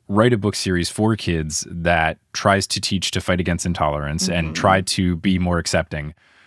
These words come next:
Speaker 1: But yeah, as, as you two pointed out, the fact that it's basically just done through white people only is why this is something where there was room for improvement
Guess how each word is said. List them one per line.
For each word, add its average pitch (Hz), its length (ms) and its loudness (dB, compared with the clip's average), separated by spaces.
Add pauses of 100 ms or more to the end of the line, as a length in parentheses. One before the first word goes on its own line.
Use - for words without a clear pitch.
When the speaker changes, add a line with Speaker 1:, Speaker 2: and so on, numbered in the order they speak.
(160)
Speaker 1:
But 101 100 2
yeah, 80 140 4
as, 80 420 -6
as 82 180 -4
you 82 120 0
two 92 120 -2
pointed 82 320 -2
out, 76 200 0
the - 80 -2
fact 92 280 2
that 92 140 0
it's - 320 -4 (140)
basically 92 880 0 (360)
just 104 540 2
done 95 340 2
through 101 440 2
white 92 360 2
people 80 440 -4
only 113 480 4
is 87 160 -2
why 87 200 4
this 82 200 -4
is 90 100 -6
something 82 340 -6
where 87 140 0
there 87 120 0
was 80 220 -4
room 82 220 0
for 78 180 -6
improvement 73 720 -8